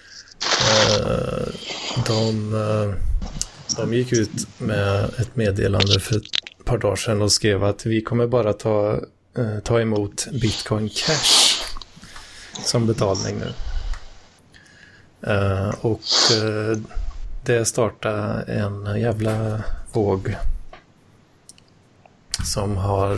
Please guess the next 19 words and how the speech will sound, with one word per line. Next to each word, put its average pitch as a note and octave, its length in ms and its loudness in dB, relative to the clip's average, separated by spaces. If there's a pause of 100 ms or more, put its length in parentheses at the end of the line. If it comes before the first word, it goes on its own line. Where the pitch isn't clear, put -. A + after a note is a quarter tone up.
(540)
eh, C3 80 -4
inneburit A#2 1120 -4
att - 320 -2
Bitcoin A2+ 420 0
Cash, - 600 -2 (680)
som A2 280 0
är, G#2 40 2 (140)
ja, G#2+ 120 2
det G#2 100 2
är A2 40 4
ju G#2+ 240 4
en A2+ 120 2
hard G#2+ 260 2
fork A#2 300 0
då, G#2+ 120 -2
som G2+ 260 -4
gick G2+ 220 -2
loss A2+ 340 -2
i A#2 360 -2